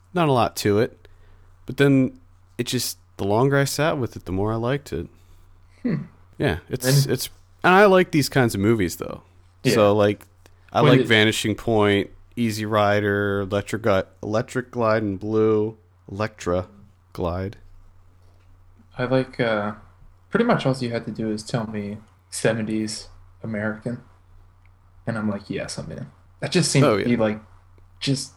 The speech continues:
Speaker 2: oh, everything came together for American filmmakers in the seventies.
Speaker 1: Yeah, and this,
Speaker 2: Just
Speaker 1: I mean,
Speaker 2: continuously killed it.
Speaker 1: this is definitely one of those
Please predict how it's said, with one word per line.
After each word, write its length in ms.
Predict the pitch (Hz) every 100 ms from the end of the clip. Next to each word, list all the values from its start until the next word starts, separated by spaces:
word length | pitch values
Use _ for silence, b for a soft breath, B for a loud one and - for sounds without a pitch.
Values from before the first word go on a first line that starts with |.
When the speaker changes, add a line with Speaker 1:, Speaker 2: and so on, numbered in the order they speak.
| _
Speaker 2:
oh, 440 | 131 123 113 - - -
everything 340 | 131 131 123
came 200 | 113 120
together 480 | 101 101 107 95 101 - - -
for 60 |
American 380 | 104 101 98 95
filmmakers 580 | - 104 95 80 - -
in 100 | -
the 60 | -
seventies. 540 | - 143 85 - - - - - -
Speaker 1:
Yeah, 100 | 175
and 160 | 123 151
this, 100 | 175
Speaker 2:
Just 200 | 127 -
Speaker 1:
I 40 | 139
mean, 80 |
Speaker 2:
continuously 500 | 135 131 123 113 87
killed 340 | 82 - - -
it. 100 | - - - - - -
Speaker 1:
this 220 | 165 -
is 100 | 143
definitely 440 | - 123 - 117 117
one 180 | 110 110
of 80 |
those 400 | 101 98 95 -